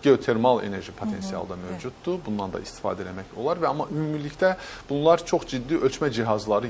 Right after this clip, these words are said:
Speaker 1: yerləşdirildikdən sonra dəqiqləşmələr aparacaq-, aparılacaqdır. Amma yenə də buradakı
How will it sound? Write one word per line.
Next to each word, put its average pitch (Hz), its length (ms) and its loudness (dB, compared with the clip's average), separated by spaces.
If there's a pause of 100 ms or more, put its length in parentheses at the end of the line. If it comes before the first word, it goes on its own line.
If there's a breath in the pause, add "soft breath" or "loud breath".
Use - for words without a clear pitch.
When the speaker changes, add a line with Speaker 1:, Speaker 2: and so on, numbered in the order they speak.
Speaker 1:
yerləşdirildikdən 101 720 -2
sonra 113 320 -4
dəqiqləşmələr 104 800 0
aparacaq-, 95 540 -6
aparılacaqdır. 98 640 -4
Amma 147 160 -2
yenə 127 240 0
də 131 140 -4
buradakı 104 420 -4